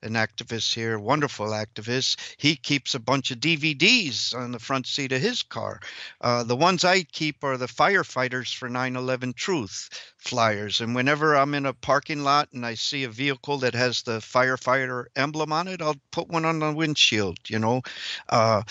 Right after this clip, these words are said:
you can have a bumper sticker on your car if you, if you're comfortable with that. Everybody can do something,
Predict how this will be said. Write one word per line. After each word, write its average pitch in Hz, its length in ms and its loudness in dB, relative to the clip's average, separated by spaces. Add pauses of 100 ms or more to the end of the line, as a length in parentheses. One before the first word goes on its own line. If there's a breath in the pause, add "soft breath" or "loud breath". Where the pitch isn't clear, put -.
(200 loud breath)
you 127 140 2
can 143 240 4
have 147 180 6
a 156 60 6
bumper 165 340 4
sticker 120 500 -4
on 113 160 -2
your 104 120 -6
car 104 420 -4
if - 160 -10
you, 107 220 -4
if 117 180 -6
you're 107 100 -2
comfortable 110 600 2
with 107 200 2
that. 104 200 4 (400 loud breath)
Everybody 175 560 4
can 139 220 -4
do 147 180 -2
something, 101 640 -2